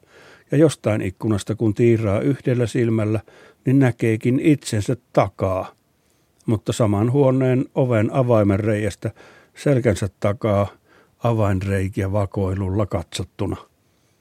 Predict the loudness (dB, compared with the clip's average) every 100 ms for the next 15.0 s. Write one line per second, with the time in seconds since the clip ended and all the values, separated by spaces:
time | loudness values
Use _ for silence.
0 | _ _ 2 4 4 0 -4 -2 0 0
1 | 0 2 2 0 -2 -8 -2 0 0 2
2 | 0 2 0 0 -2 -2 -2 0 2 0
3 | 0 0 -2 -4 -8 -10 -20 -12 -2 2
4 | 4 4 4 2 _ 0 2 2 2 2
5 | 0 -2 0 -2 0 0 0 0 0 -2
6 | 0 0 0 0 0 -2 -8 -4 0 0
7 | 0 0 0 -2 -2 -2 0 0 -4 -6
8 | -4 -2 -2 -4 -6 -4 -4 -6 -6 -8
9 | _ -20 -20 -20 _ 2 4 4 2 0
10 | 0 -2 -4 -2 0 -2 -2 -2 0 -2
11 | -2 -2 0 0 0 -2 0 -2 0 0
12 | 0 0 0 0 0 0 0 0 0 0
13 | 0 -2 -4 -6 0 0 0 -2 -2 -4
14 | -6 -8 -4 -2 0 0 0 -4 -4 -6